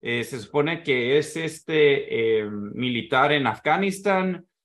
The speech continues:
Eh, lo logra sa-, milagrosamente salvar su, su traductor, y después cuando los,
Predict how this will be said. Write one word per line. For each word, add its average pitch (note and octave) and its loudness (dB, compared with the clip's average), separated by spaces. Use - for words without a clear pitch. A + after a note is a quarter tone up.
Eh, A#2+ -2
lo A#2+ 2
logra E3+ 2
sa-, C3 -2
milagrosamente D3 -2
salvar C3+ 2
su, A2+ -6
su A#2+ -6
traductor, D#3+ 2
y A#2+ -8
después B2 -4
cuando D3 0
los, A#2 -2